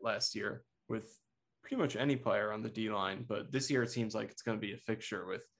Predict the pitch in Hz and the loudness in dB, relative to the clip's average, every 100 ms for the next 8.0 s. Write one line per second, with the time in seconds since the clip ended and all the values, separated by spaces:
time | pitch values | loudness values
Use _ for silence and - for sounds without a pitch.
0 | _ _ - 143 156 147 143 120 117 120 | _ _ -6 0 2 2 4 4 6 6
1 | 117 117 113 107 - 110 117 117 - 104 | 4 2 0 -2 -2 0 0 -2 -2 -2
2 | 95 _ 101 123 - 127 123 120 165 - | -4 _ -10 -4 0 0 2 2 2 0
3 | 113 113 - - _ _ _ - 120 117 | -4 -6 -12 -20 _ _ _ 0 2 2
4 | 117 107 107 - 107 101 98 87 117 110 | 4 4 4 0 2 2 0 -2 0 2
5 | 80 - - _ _ - 90 82 80 - | 2 -4 -12 _ _ -4 -2 -2 -6 -14
6 | _ _ _ - 107 123 131 143 147 143 | _ _ _ -4 -2 2 2 2 2 2
7 | 135 135 131 - 135 135 117 117 110 107 | 4 4 2 2 2 2 2 2 2 0